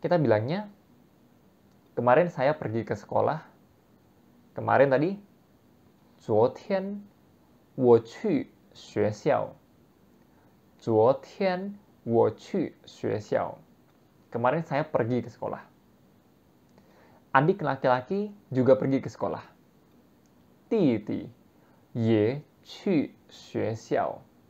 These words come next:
"弟弟也去学校."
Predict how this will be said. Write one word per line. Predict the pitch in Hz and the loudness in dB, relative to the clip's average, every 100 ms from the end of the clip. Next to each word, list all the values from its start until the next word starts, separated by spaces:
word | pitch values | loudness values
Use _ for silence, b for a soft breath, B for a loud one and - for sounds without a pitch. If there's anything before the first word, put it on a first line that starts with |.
| _ _ _ _ _ _ _ - | _ _ _ _ _ _ _ 0
"弟 | 233 143 | 2 2
弟 | - 101 101 - _ _ _ _ _ _ _ - | 0 -8 -8 -14 _ _ _ _ _ _ _ -6
也 | 107 113 107 101 131 - _ _ | -2 2 2 0 -4 -12 _ _
去 | - - 202 135 - _ - | -20 -6 0 0 -2 _ -20
学 | - - 104 107 117 | -20 -8 -4 -4 -6
校." | - 156 101 | -4 -2 -2